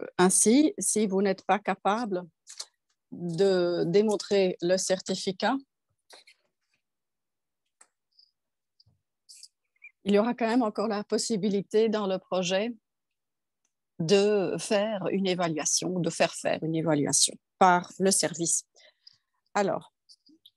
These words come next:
de quoi est-ce que cela a l'air dans une combinaison ? Combinaison, nous voulons dire par là qu'il y a plusieurs organisations qui collaborent sous une forme, par exemple, de consortium.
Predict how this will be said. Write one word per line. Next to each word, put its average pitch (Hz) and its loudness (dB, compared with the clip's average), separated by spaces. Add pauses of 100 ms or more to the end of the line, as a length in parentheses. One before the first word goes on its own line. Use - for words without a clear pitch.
de 196 0
quoi 220 2 (240)
est-ce 202 -6
que 202 0
cela 202 2
a 175 2
l'air 202 -2 (640)
dans 196 4
une 190 6
combinaison ? 185 2 (220)
Combinaison, 165 0
nous 220 2
voulons 165 0
dire 170 -4
par 165 -8
là 214 0
qu'il 180 -2
y 175 2
a 165 2
plusieurs 175 0
organisations 170 -2 (2000)
qui 185 -4
collaborent 185 0 (680)
sous - 2
une 165 4
forme, 202 2 (240)
par 170 -2
exemple, 170 0
de 170 -2
consortium. 156 -6